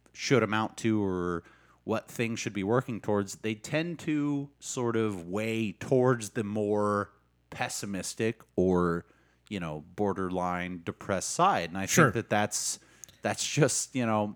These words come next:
Speaker 1: that's, I feel, an underlying element of human nature. I mean, like, what's your thoughts on that? Like, I, I feel like that is a huge,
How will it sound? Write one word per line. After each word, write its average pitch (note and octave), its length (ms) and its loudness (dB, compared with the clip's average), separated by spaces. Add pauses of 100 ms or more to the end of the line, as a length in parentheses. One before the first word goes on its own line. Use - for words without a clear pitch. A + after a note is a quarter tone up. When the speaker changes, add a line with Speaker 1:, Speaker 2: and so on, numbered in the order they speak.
Speaker 1:
that's, A2+ 400 -2
I G2 60 -4
feel, A2 360 2
an G2 140 -2
underlying G2+ 540 2
element G2 300 0
of F#2 60 -4
human C3+ 200 0
nature. - 260 0
I A#2+ 60 0
mean, B2 160 0
like, C3+ 280 -4
what's F#3 220 4
your F3+ 100 8
thoughts - 300 0
on D2+ 140 -6
that? C#2+ 200 -10
Like, A2 120 -2
I, C#3 180 4
I C#3+ 120 6
feel G3+ 140 6
like D#3+ 140 8
that E3 220 6
is C#3 120 4
a C3 60 0
huge, F3+ 800 2